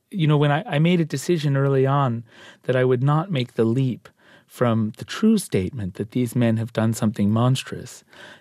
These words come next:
to the statement that these men are monsters. They're not monsters. They're human. And if we are concerned with trying to understand and therefore prevent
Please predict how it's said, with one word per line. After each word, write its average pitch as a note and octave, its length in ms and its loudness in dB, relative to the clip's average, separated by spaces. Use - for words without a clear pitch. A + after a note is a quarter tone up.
to B2 160 0
the G#2+ 420 -2
statement A#2 480 0
that G#2 160 -4
these A#2+ 260 0
men A2 240 2
are C#3+ 180 2
monsters. F2 600 -4
They're A2+ 160 2
not C#3+ 280 0
monsters. - 540 -12
They're G#2+ 100 -4
human. A2 560 0
And A#2+ 180 0
if D3 220 -4
we C#3 160 -2
are A#2+ 120 -2
concerned D#3 600 2
with C3 140 -2
trying C#3 440 -2
to - 140 -6
understand B2 680 -2
and A2 140 0
therefore A2 260 -2
prevent A#2+ 580 -2